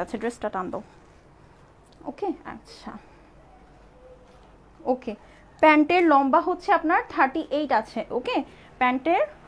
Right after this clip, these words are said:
লম্বা হচ্ছে আপনার থার্টি এইট আছে, আর আপনার কোমর আছে হচ্ছে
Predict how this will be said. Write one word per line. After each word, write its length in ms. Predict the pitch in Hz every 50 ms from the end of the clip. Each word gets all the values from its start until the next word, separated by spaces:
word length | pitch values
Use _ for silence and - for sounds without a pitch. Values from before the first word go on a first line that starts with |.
| - 220
লম্বা 280 | 233 247 247 247 240 285 302 285
হচ্ছে 240 | 302 302 - - 381 330
আপনার 240 | 330 - 294 349 494 679 659 - - - - - - - -
থার্টি 320 | - 285 254 247 - 311 311 - - 247 247
এইট 200 | 262 294 285 - - - - -
আছে, 280 | 220 - - - - 392 539 698 698 - - - - - - - - - _ - -
আর 80 | 214 220 233 233
আপনার 280 | 233 - 233 240 277 330 - - - - - - - - - _ _ _ - - - -
কোমর 320 | 285 277 277 269 277 285 277 - 240
আছে 220 | 240 247 - 294 277 277 277
হচ্ছে 340 | 285 262 - - - - 320